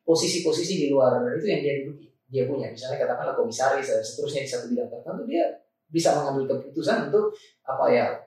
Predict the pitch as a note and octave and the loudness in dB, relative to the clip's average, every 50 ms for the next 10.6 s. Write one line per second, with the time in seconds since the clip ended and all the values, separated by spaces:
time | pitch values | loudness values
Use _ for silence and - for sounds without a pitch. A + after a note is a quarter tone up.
0 | _ _ _ _ _ _ _ - C#3 C#3 D3+ - D#3+ E3 E3+ E3 - F3+ F3 - | _ _ _ _ _ _ _ -8 -4 -4 -2 0 0 2 2 2 4 4 2 2
1 | - E3+ E3 - - - - G3 D#3+ E3 F3+ E3+ - - - - - - - - | 2 0 -2 -2 -2 -2 -2 -2 2 4 4 4 4 4 2 -2 -4 -4 -6 -12
2 | - - C3 C#3+ D3 E3+ E3+ E3+ A3 G#3+ E3+ C#3 B2+ B2+ A#2 A2+ A#2 A2+ A2+ A2+ | -14 -12 -10 -6 -6 -2 0 0 2 2 0 0 0 -2 -2 0 -2 -2 -4 -6
3 | - - - - - - _ _ _ _ B2 A#2 - - D3 C#3+ C3 A#2 - - | -12 -14 -18 -18 -20 -20 _ _ _ _ -20 -18 -16 -6 -2 0 0 0 0 -4
4 | - - _ _ _ _ _ _ _ _ _ _ _ _ _ _ _ _ _ _ | -10 -16 _ _ _ _ _ _ _ _ _ _ _ _ _ _ _ _ _ _
5 | _ _ _ - - F#3+ - - - - E3 C#3+ - - D3+ - - D#3+ D#3 D3+ | _ _ _ 0 2 4 4 4 4 4 4 4 4 4 2 2 2 2 0 0
6 | - E3 C#3+ - D#3 D3+ D3 C#3 C3+ C3 B2+ B2 B2 B2+ B2 - - C#3+ - - | 2 0 0 0 -2 -4 -2 -2 2 2 2 2 2 0 -2 -2 -2 0 2 2
7 | - - G3+ - - F3 D3 C3 A#2+ G#2+ - - _ _ _ _ _ - - D3+ | 2 2 0 0 2 0 0 0 0 -6 -8 -12 _ _ _ _ _ -4 -2 -2
8 | - - D#3 D3+ D3 C#3+ C3 C3 B2 A#2+ A#2+ - - - - B2 B2 B2 C3 B2 | 2 2 2 2 2 0 -2 0 0 -2 -2 -2 -6 -4 -4 -4 -4 -2 -2 -2
9 | - - C3+ C3 C3 B2 A#2+ A#2+ A2+ A#2 B2 B2 B2 C#3 D3 - - - - - | -2 0 -2 -2 0 0 -2 -2 -4 -4 -2 -2 0 0 0 -2 -4 -8 -10 -10
10 | B2+ B2 B2 C3 C3+ C#3 - - C3+ - - | -8 -6 -4 -4 -4 -4 -6 -8 -8 -14 -16